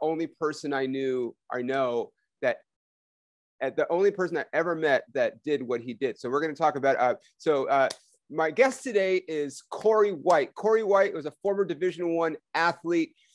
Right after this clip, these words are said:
He was a, uh, member of the track and field team at the University of Southern California,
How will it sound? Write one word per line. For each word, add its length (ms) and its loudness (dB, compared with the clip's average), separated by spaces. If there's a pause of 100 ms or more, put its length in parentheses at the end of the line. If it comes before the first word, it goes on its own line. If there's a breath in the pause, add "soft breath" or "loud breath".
(120)
He 260 -6
was 480 2
a, 280 2
uh, 240 0
member 200 -4
of 80 -6
the 100 -8
track 320 0
and 140 -2
field 340 -2
team 320 -2
at 120 -8
the 80 -16
University 640 -4
of 100 -6
Southern 380 -2
California, 840 -2